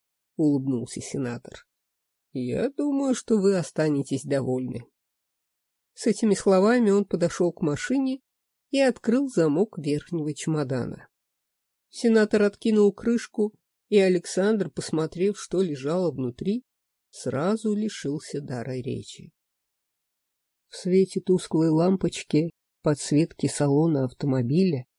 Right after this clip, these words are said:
он увидел, что чемодан был доверху набит пачками долларов. Сенатор посмотрел на актёра и усмехнулся.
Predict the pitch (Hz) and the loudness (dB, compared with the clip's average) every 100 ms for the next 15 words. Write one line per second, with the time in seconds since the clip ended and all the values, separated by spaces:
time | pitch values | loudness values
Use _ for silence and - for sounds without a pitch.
0 | _ _ _ _ _ _ _ 240 233 185 | _ _ _ _ _ _ _ 2 4 4
1 | 151 202 214 196 - 135 127 - 123 117 | 4 4 4 2 2 -2 0 2 2 2
2 | 135 165 202 190 190 180 135 135 160 156 | 2 4 4 4 2 0 2 2 2 -4
3 | - 147 139 143 - 147 143 120 127 - | -2 0 0 -2 2 2 4 2 0 0
4 | - 117 - - 123 120 127 110 101 - | -2 -2 -2 -2 -2 0 0 0 -2 -6
5 | - _ _ _ _ _ _ _ _ _ | -10 _ _ _ _ _ _ _ _ _
6 | _ _ - - 196 190 180 170 - - | _ _ 2 6 8 6 2 -2 -4 -2
7 | 160 156 170 165 160 160 - 220 262 233 | -2 0 0 0 0 -2 -4 -4 0 -2
8 | - 214 214 - 196 - 156 127 123 - | 0 0 0 0 -2 0 -2 -2 -4 -10
9 | - | -16